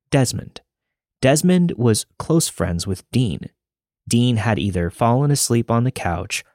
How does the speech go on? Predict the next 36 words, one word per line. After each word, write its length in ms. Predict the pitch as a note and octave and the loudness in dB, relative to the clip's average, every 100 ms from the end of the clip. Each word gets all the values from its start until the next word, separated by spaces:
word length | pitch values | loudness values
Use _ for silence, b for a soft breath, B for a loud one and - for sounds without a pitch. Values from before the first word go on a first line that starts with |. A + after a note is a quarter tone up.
| _ _ | _ _
or 320 | - E3+ E3+ E3 | 0 4 4 2
hobbled 420 | C3+ C3 A2+ G2+ | 2 0 0 0
upstairs 600 | F#2 - - G#2 F2 E2+ | -2 -2 0 0 0 -2
to 100 | - | -4
bed, 380 | F2+ F2+ A1+ - _ _ _ - | -2 -2 -4 -18 _ _ _ -2
but 80 | C3 | 2
either 240 | A#2+ F2+ | 2 2
way, 400 | F2+ F#2+ - - _ _ _ G#2+ | 2 0 0 -8 _ _ _ -4
Dean 340 | A#2 C#3 D3+ | 0 2 4
was 220 | D#3+ D3 - | 2 0 0
out 200 | A#2 - | -2 -2
like 200 | A2 A2+ | -2 0
a 40 | |
light, 480 | B2+ A2 D2+ - - _ _ _ _ | 2 2 0 -4 -14 _ _ _ _
and 120 | G#2+ | -4
he 140 | F#2 G2+ | 0 0
was 220 | F#2 F2 | 0 -2
a 80 | G2+ | -2
very 320 | G#2 F#2+ F2 | 0 0 0
heavy 300 | - F#2 F#2 | -2 -2 -2
sleeper. 520 | - G2 E2+ - - _ _ _ _ _ _ _ - G2+ | -2 0 -2 -4 -10 _ _ _ _ _ _ _ -10 -2
Desmond 500 | B2 D3+ C#3 F#2+ F2+ | 2 2 2 0 0
and 120 | F2+ | -2
I 180 | F2 G2+ | 0 0
were 160 | G2 | -2
playing 340 | - G#2+ G2+ F#2+ | -2 0 0 2
Life 320 | G2+ C3+ - | 2 0 0
is 140 | G#2+ | 0
Strange, 680 | - - D3 B2+ - - - b b b | 0 -2 0 0 -4 -10 -14 b b b
and 280 | G#2 G2 - - | 0 0 -2 -8
he 180 | - | -6
kept 340 | B2+ - - - | -4 -4 -4 -4
getting 320 | G3+ F3+ C3 | 0 0 0
closer 540 | - - C3+ - - | -2 -2 0 -2 -6
to 200 | - - | -8 -8
me. 280 | E2 - _ | -8 -10 _